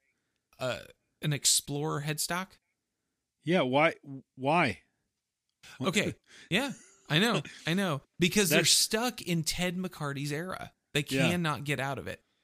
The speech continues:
Speaker 1: without people, like, going nuts. So the fact that they could put Ted's name on it now makes it an acceptable guitar.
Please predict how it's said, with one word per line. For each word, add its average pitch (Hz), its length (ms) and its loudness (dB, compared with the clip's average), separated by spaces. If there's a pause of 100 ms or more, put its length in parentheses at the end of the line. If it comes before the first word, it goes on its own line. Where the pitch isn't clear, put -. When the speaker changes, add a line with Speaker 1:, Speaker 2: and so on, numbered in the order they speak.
(280)
Speaker 1:
without 143 360 -2
people, 143 280 -4
like, 120 320 -6 (140)
going 123 300 -4
nuts. - 440 -4 (240)
So - 160 2
the 151 140 2
fact 196 300 -6
that 180 120 -4
they 160 120 -2
could 165 180 -4
put 165 220 -4
Ted's 160 360 -6
name 131 280 -4
on 175 160 -4
it 220 160 -8 (240)
now 151 260 0
makes 143 260 -2
it 135 80 -4
an 127 120 -8
acceptable 120 500 -4
guitar. 120 340 -10